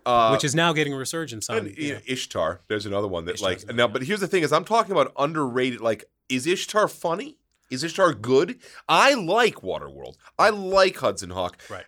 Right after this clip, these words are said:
Speaker 1: I didn't particularly like Ishtar. I saw it once and, and I've never revisited
Speaker 2: Right.
Speaker 1: it.
Speaker 2: Ishtar is one of those movies, though, that is,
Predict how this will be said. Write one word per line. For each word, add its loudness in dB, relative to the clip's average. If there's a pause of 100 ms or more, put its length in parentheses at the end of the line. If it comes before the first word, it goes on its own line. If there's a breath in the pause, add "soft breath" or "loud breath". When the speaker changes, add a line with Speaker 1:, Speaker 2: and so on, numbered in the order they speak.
(320)
Speaker 1:
I 2
didn't -4
particularly -4
like -2
Ishtar. -4
I -6
saw 2
it -6
once 0
and, -6
and 0
I've -2
never 0
revisited -4
Speaker 2:
Right. -8
Speaker 1:
it. -6
Speaker 2:
Ishtar -2
is -6
one -4
of -8
those -8
movies, -8
though, -2
that -8
is, -10